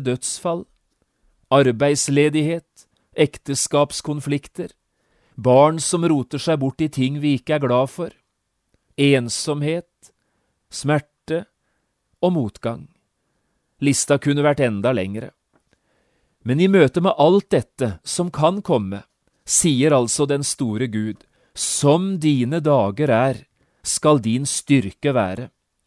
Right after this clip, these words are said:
Gud skal avbalansere sin kraft etter dine vanskeligheter og dine behov. Ja, ikke nok med det, du skal få regne med mer enn Guds kraft, du skal få regne med Gud selv.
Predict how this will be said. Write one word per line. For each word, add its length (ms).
Gud 400
skal 320
avbalansere 880
sin 480
kraft 560
etter 240
dine 320
vanskeligheter 1040
og 160
dine 320
behov. 460
Ja, 160
ikke 240
nok 240
med 160
det, 160
du 80
skal 240
få 160
regne 240
med 160
mer 320
enn 240
Guds 320
kraft, 640
du 80
skal 240
få 160
regne 320
med 160
Gud 240
selv. 480